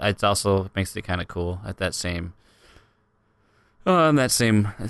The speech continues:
same sense. But it was really, uh, enjoyable game. I liked the story. It, um, challenged. Okay, so I, I did use a guide 'cause I wanted to, I wanted to hundred percent it. So I went through and I got all the heart containers.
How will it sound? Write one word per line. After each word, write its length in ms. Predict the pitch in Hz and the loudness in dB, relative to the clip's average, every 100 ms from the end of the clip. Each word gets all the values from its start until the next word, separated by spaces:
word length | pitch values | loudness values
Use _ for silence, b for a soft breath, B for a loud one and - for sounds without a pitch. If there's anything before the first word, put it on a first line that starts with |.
| - | -10
same 260 | - 110 | -2 0
sense. 340 | 98 92 92 - | 2 2 0 0
But 120 | 127 | 0
it 40 | |
was 160 | 180 208 | 2 2
really, 320 | 254 240 226 | 2 4 4
uh, 300 | 214 202 202 - | 4 4 2 2
enjoyable 380 | 147 156 165 | 2 2 2
game. 340 | 143 143 180 156 135 | 2 2 0 -2 -6
I 120 | 113 | -2
liked 200 | 127 127 | 0 -2
the 60 | |
story. 600 | 127 - 139 143 151 151 135 | -6 0 2 4 2 2 2
It, 220 | 104 - | 0 0
um, 640 | 117 117 117 117 113 113 127 | 2 4 4 2 0 -4 -4
challenged. 760 | - - 175 226 240 233 190 - - - _ _ - | -2 0 2 2 2 0 -2 -10 -20 -20 _ _ -8
Okay, 340 | 151 139 135 | -4 0 0
so 200 | 120 135 | 2 2
I, 280 | 127 - 127 - | 2 2 0 0
I 80 | 123 | 0
did 180 | 160 170 | 2 2
use 180 | 160 | 2
a 40 | 147 | 2
guide 340 | 120 120 117 | 0 0 0
'cause 120 | 113 | 0
I 60 | 110 | 2
wanted 280 | 113 113 98 | 4 2 4
to, 440 | 101 98 95 92 - _ - | 4 4 4 2 -4 _ -2
I 60 | |
wanted 160 | 110 110 | 2 2
to 40 | 95 | 2
hundred 180 | 95 | 0
percent 280 | 85 - 78 | -4 -6 -8
it. 140 | 65 - | -10 -6
So 120 | 90 | -4
I 40 | |
went 180 | 92 92 | -2 -2
through 80 | 92 | -2
and 80 | 92 | -2
I 40 | |
got 180 | 92 - | -2 0
all 220 | 98 101 | 2 2
the 100 | 98 | 2
heart 200 | 95 85 | 0 -2
containers. 640 | - 87 87 85 85 87 | -4 -8 -6 -4 -6 -8